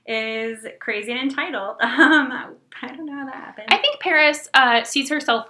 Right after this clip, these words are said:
Speaker 2: worse than she actually is. I think
Speaker 1: Yeah.
Speaker 2: she has a lot of self-esteem
Speaker 1: Yeah.
Speaker 2: issues that clear up in later seasons, but definitely in high school, she has a lot of self-esteem issues.
Speaker 1: Yeah, when
Speaker 2: Um,
Speaker 1: Paris embraces her own, like, ferocity,
Speaker 2: Yeah.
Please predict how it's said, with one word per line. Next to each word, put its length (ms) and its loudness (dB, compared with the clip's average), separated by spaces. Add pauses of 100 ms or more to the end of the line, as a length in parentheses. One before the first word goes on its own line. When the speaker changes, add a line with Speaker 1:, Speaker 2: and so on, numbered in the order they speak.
Speaker 2:
worse 500 -6
than 160 -6
she 100 -4
actually 380 -2
is. 360 -4
I 160 0
think 40 2
Speaker 1:
Yeah. 100 0
Speaker 2:
she 260 -2
has 180 0
a 40 -2
lot 300 2
of 480 0 (120)
self-esteem 540 -4
Speaker 1:
Yeah. 60 -4
Speaker 2:
issues 500 -4 (260)
that 260 -2
clear 220 0
up 200 4
in 120 -2
later 280 -6
seasons, 420 -4
but 100 -4
definitely 280 -2
in 80 -2
high 100 -4
school, 320 -6
she 100 -8
has 100 -8
a 40 -8
lot 360 2
of 60 -10
self-esteem 480 -8
issues. 600 -8
Speaker 1:
Yeah, 240 -4
when 120 -2
Speaker 2:
Um, 320 4
Speaker 1:
Paris 360 -2
embraces 720 -6
her 260 -4
own, 480 -8
like, 260 -10
ferocity, 380 -2
Speaker 2:
Yeah. 160 0